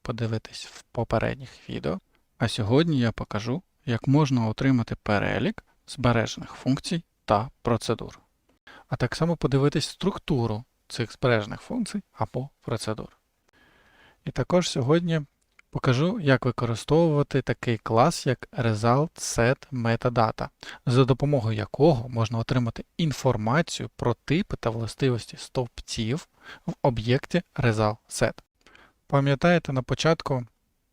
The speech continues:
коли я розповідав, що таке connection, як його отримати, е, це підключення до бази даних, в нього є такий метод, структуру подивимось,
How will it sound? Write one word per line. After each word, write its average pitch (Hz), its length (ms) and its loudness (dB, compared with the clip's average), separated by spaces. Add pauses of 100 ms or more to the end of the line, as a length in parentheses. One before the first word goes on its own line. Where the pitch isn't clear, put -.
(720)
коли 131 300 4
я 120 100 6
розповідав, 123 600 2
що - 160 -6
таке - 240 -6
connection, 151 600 -2 (140)
як - 200 -4
його 113 160 -4
отримати, 180 540 -4 (720)
е, 117 120 2
це - 160 2
підключення 120 760 -4
до 123 220 2
бази 113 320 2
даних, 110 440 -2
в 123 100 -4
нього 160 400 2
є 127 400 2 (760)
такий 160 380 0
метод, 139 680 0 (760)
структуру - 600 -20
подивимось, - 880 -12